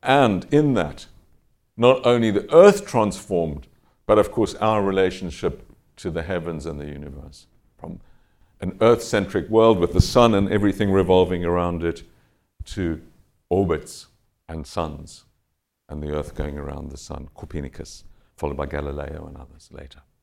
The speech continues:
Driven by an information revolution. Before the Gutenberg press,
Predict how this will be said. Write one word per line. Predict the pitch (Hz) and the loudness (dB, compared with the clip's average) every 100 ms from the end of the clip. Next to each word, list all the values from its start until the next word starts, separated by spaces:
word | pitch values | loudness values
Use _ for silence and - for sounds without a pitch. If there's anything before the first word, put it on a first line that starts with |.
| _ _ _ _ _ _ _ - | _ _ _ _ _ _ _ -2
Driven | 120 131 135 131 127 _ _ _ _ _ _ _ | 4 4 4 -2 -6 _ _ _ _ _ _ _
by | 92 | 0
an | 90 | 0
information | 101 95 95 90 87 - 87 | -2 -4 -4 -2 -2 -4 -6
revolution. | 80 73 73 71 - 73 _ _ _ _ _ _ _ _ _ _ - | -6 -6 -8 -10 -14 -20 _ _ _ _ _ _ _ _ _ _ -6
Before | 113 180 180 | 2 4 6
the | |
Gutenberg | 120 139 139 123 107 101 - | 4 2 2 2 4 2 0
press, | 113 107 - - | 0 0 -2 -10